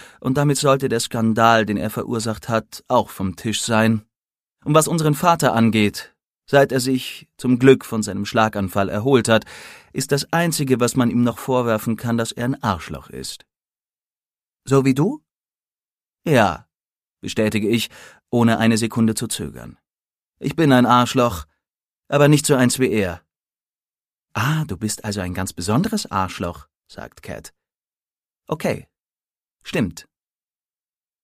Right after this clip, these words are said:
Ich ignoriere ihren ironischen Unterton. Was sie angeht, habe ich den leider verdient. Eine Tatsache, die ich zunehmend bedauere.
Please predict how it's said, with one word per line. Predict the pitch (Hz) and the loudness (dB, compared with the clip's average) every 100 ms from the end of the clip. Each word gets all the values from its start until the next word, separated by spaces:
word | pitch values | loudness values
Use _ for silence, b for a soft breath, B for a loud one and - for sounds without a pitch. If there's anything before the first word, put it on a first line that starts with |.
| - | -10
Ich | 147 - | -10 -8
ignoriere | 139 143 131 143 135 123 117 | -2 -2 0 2 2 2 -2
ihren | 127 117 110 107 107 | -2 -2 2 2 2
ironischen | 113 107 110 110 101 104 | 0 -2 0 0 -2 -8
Unterton. | - 110 98 87 101 95 95 82 _ _ _ _ _ _ B B | -4 -4 -4 -8 -4 -2 -4 -6 _ _ _ _ _ _ B B
Was | - 120 | 0 0
sie | - 151 139 | 0 0 2
angeht, | 147 147 151 156 - | 2 0 -2 -6 -4
habe | 143 139 | -4 -4
ich | 131 | -6
den | 139 131 | -4 -2
leider | 131 131 | -2 -4
verdient. | 127 131 139 71 62 - - _ _ _ _ _ | -6 -10 -10 -10 -12 -18 -20 _ _ _ _ _
Eine | 123 123 | -2 -2
Tatsache, | - 127 113 123 110 107 | 2 2 2 -2 -2 -4
die | 110 | -4
ich | 107 | -6
zunehmend | - 135 113 104 98 101 | -4 0 2 2 0 -4
bedauere. | 107 110 101 90 92 92 | -4 -2 -2 -2 -4 -6